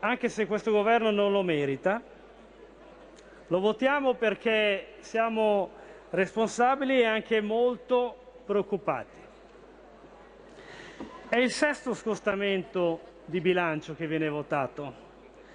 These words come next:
Come è già stato detto, però è interessante sottolinearlo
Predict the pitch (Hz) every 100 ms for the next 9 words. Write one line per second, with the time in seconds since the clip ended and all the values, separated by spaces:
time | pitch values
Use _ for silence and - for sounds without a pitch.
0 | - - - - - - - - 285 330
1 | 262 214 190 - - - 214 202 233 -
2 | 240 233 233 214 180 214 277 254 175 208
3 | 196 - 214 190 185 165 190 156 175 175
4 | 170 160 139 127 139 160 185